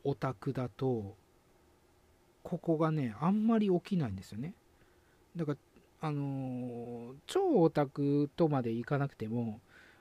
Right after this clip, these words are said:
あの、お-、本当にオタク同士であれば、その、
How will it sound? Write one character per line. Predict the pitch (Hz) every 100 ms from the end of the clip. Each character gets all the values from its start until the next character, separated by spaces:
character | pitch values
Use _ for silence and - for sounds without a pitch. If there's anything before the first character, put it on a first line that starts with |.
| -
あ | 120
の、 | 117 -
お-、 | 247 - -
本 | 214 359 415
当 | 359
に | 349
オ | 302 320
タ | 349
ク | 349 - 339
同 | 330 359 330
士 | -
で | 180 139 -
あ | 202
れ | 208 160 98
ば、 | 151 160 117 - _ _ _ _ _ _ _ _ _ _ - - - _
そ | - 143
の、 | 123 117 117 113 113 113